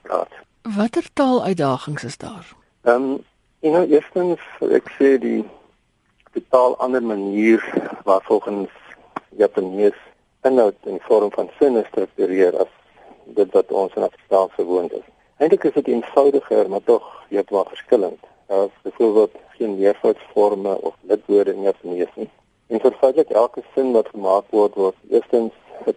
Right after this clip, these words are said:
Speaker 1: tema genoem en dan 'n stelling daaroor gemaak. Jy weet, of 'n vraag daaroor gestel of natuurlik 'n bevel of versoek daaroor geformuleer. So hulle, eh, noem 'n ding en dan sê hulle iets daaroor elke keer. En dit is 'n redelike eenvoudige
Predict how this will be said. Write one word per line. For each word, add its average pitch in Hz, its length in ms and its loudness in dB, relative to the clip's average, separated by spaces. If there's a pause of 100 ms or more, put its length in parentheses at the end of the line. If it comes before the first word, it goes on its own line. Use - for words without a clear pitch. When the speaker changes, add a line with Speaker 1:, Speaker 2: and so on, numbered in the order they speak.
Speaker 1:
tema 135 300 4
genoem 120 520 -6 (380)
en 101 120 -10
dan 101 160 2
'n - 120 -6
stelling 110 320 2
daaroor 90 220 -2
gemaak. 85 420 -6 (240)
Jy - 80 -20
weet, 92 120 -4
of - 160 0
'n - 120 -10
vraag 92 260 2
daaroor 90 300 -6
gestel 92 460 0
of - 280 -6 (180)
natuurlik 92 420 -6
'n - 500 -20
bevel 95 320 0
of 85 120 -10
versoek - 340 -6 (300)
daaroor 95 340 -4
geformuleer. 98 720 0 (960)
So 107 80 2
hulle, 104 440 4
eh, 98 300 2 (340)
noem 131 260 4
'n 131 100 4
ding 117 280 0
en 98 100 -8
dan 98 140 -2
sê - 120 -4
hulle 101 160 2
iets - 180 -8
daaroor - 340 2
elke 90 360 -2
keer. - 200 -16 (420)
En 117 80 -6
dit 110 140 -2
is 143 100 2
'n 139 60 0
redelike 117 420 0
eenvoudige 107 560 -2